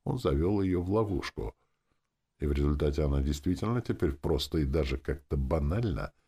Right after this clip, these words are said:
не могла ничего поделать. Возможно, андроиды и захватят этого мальчишку живым.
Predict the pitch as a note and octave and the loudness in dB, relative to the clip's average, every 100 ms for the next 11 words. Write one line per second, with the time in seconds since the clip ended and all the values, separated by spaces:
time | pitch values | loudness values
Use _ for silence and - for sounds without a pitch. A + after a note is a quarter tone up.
0 | _ _ _ F2 G#2+ G2+ G2 E2+ G2+ D3 | _ _ _ 0 4 4 4 4 4 4
1 | C#3+ - D#2 D2 D2 F2 C#2+ B1+ - - | 2 0 0 2 2 2 2 0 -4 -10
2 | - _ _ _ _ A1 B1+ C#2 F#2+ G#2+ | -16 _ _ _ _ -2 0 2 2 2
3 | - F#2+ F2 G2 G#2 G2 G2 F2+ G#2 - | 2 2 2 4 6 6 4 4 2 4
4 | D#3+ D3+ C#2+ C#2 A1+ A#1 A#1 C2+ D2 - | 4 4 2 0 -6 -4 -2 0 0 -2
5 | A#1 - A#1 D2+ D2+ A1+ | -8 -4 -2 2 2 0